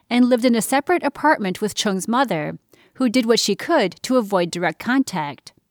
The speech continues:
Staying in separate rooms, Chung's mother would leave meals outside her husband's room in disposable bowls. Finally, in May, Chung's father was finally able to meet his new grandson. Until then,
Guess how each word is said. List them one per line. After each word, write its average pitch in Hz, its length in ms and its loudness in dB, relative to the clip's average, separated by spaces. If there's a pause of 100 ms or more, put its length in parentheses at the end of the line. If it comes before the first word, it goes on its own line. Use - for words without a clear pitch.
(580)
Staying 262 400 4
in 214 100 0
separate 190 400 -2
rooms, 180 540 0 (200)
Chung's 349 340 4
mother 269 240 6
would 240 160 2
leave 226 220 -2
meals 262 280 4
outside 226 360 0
her 214 100 0
husband's 262 460 2
room 175 180 0
in 190 60 -2
disposable 196 600 -2
bowls. 185 560 -4 (760)
Finally, 202 720 2
in 180 180 0
May, 180 480 -4 (200)
Chung's 311 360 2
father 233 260 4
was 233 180 -2
finally 294 480 2
able 208 220 0
to 233 140 -4
meet 185 200 -2
his 196 140 -4
new 185 140 0
grandson. 180 720 -4 (560)
Until 311 440 4
then, 190 460 0